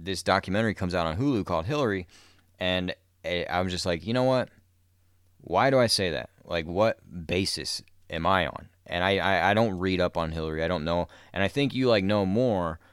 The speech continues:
um, but for me, I was like, "I gotta give this an honest shot." Because <laughs> right now, dude, who the fuck's gonna run our country? You know, I don't have faith in what's going on currently, and, uh,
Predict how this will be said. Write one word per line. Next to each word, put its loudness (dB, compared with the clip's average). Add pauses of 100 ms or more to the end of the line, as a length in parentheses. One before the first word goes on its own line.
(200)
um, -2 (320)
but -2
for -4
me, 2
I 4
was 0
like, -2 (920)
"I 4
gotta 6
give 2
this -2
an -2
honest -4
shot." -6 (220)
Because 0
<laughs> -2
right -6
now, -6
dude, -12 (1600)
who 0
the -2
fuck's 2
gonna 6
run 6
our 2
country? 0 (340)
You 4
know, 8
I 2
don't 0
have 2
faith 2
in 0
what's -2
going 2
on -2
currently, 2 (680)
and, 2
uh, 2